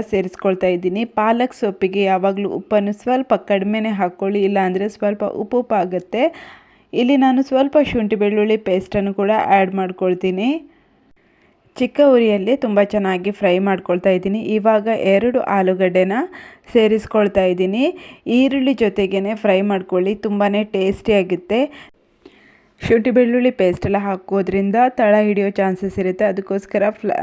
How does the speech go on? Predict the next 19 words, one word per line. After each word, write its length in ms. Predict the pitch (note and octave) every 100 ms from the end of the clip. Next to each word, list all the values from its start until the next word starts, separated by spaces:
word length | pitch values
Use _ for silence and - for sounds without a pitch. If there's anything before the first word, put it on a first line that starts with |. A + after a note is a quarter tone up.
| F3
ಆ, 20 | F3+ F3 - - _ _ _ F#3+
ಗ್ಯಾಸ್ 340 | G3+ G3+ G#3
ಫ್ಲೇಮನ್ನು 680 | - G#3 G3 F#3+ F#3 A3 D#4+
ಸ್ಲೋ 340 | D#4 - G#3+
ಮಾಡ್ಕೊಳ್ತಾ 520 | G3+ F#3+ F#3 F#3+ F#3 F#3+
ಇದ್ದೀನಿ. 340 | F#3 F#3 G3
ಇದಕ್ಕೆ 460 | A3 G3 F#3+ F#3+ F#3+
ಸ್ವಲ್ಪ 400 | - G3 G#3 A#3+ C4+ - - _ _ _
ಕೊತ್ತಂಬರಿ 520 | - A#3+ B3+ B3 C4+
ಪುಡಿನ 360 | C4+ A#3 G3+ G#3
ಹಾಕ್ಕೊಳ್ತಾ 680 | A3+ C4 A3 G3 F#3+ F#3 G3
ಇದ್ದೀನಿ, 640 | G3 F#3 G3 G3 A#3+ E4 - - - _ _
ಹಾಗೂ 400 | A#3 A#3+ A#3 C#4
ಸ್ವಲ್ಪ 460 | C#4+ - C#4 D4+ C#4+ G#3+
ಅರಶಿನದ 480 | G3+ G#3+ A3+ G#3+ G#3 G#3+
ಪುಡಿನ 360 | G#3 G3 G3+ G3 G3
ಕೂಡ 140 | F#3+ A#3 B3
ಆ್ಯಡ್ 260 | G3+ G3 F#3+
ಮಾಡ್ಕೊಳ್ತೀನಿ. 880 | F#3 F3+ G3 F3+ F3+ G3 G#3 C#4